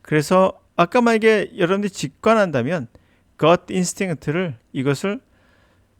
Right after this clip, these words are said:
창자의 본능이라 말하면 되게 이상하잖아요. 그쵸? 음, 그렇다고 해도 아까 맨 마지막에 나온 것은 꼭 창자가 같기도 하고,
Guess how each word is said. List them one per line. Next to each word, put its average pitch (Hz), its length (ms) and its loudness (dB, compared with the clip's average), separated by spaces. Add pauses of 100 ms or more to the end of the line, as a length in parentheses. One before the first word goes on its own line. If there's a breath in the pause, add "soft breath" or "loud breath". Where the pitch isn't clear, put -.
(360)
창자의 233 760 2
본능이라 143 500 0
말하면 117 300 -4
되게 127 200 -4
이상하잖아요. 120 640 -4
그쵸? 170 320 -10 (580)
음, 170 200 -6
그렇다고 226 360 2
해도 208 140 2
아까 185 260 2
맨 170 220 2
마지막에 190 500 2
나온 147 220 2
것은 175 240 -4
꼭 202 100 -8
창자가 233 760 -2 (120)
같기도 160 400 -8
하고, 165 440 -4